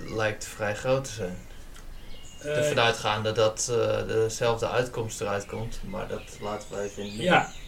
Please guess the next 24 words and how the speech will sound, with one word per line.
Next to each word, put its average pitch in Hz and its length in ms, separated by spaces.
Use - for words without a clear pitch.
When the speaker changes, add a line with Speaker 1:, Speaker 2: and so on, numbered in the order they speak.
Speaker 2:
daar 127 120
kun 135 300
je 131 80
dus 123 200
inderdaad 127 580
nu 120 380
gaan 117 480
kijken 117 360
Speaker 1:
Dus 107 100
überhaupt 110 380
Speaker 2:
van 110 100
Speaker 1:
ook 110 60
aan 101 140
de 101 100
lezer 117 420
om 104 100
de 107 60
Speaker 2:
Ja, - 60
Speaker 1:
uitkomst 127 560
natuurlijk, 143 300
Speaker 2:
inderdaad. 143 420
Speaker 1:
eh, - 60
te - 80
ontdekken. 92 400